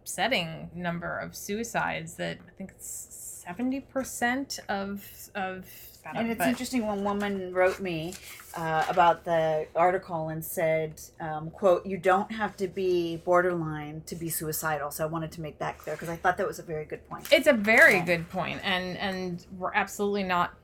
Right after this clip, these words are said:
Speaker 1: talking about that. And, but the, the statistic is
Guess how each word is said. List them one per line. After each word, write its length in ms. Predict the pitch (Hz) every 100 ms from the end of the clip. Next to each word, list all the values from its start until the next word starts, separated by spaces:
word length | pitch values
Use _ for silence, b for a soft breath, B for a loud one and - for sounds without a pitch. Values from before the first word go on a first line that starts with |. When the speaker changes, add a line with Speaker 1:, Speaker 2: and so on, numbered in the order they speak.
| -
Speaker 1:
talking 420 | 180 175 175 160
about 400 | 165 156 147 -
that. 320 | 160 156 147 -
And, 440 | 175 160 156 - - - -
but 420 | 196 185 - - - b b b b b b _
the, 920 | 196 208 214 208 208 202 202 202 190 - - - 220
the 80 | 208
statistic 1000 | 202 - 196 - - 349 339 - 220 220 -
is 600 | 208 190 185 185 175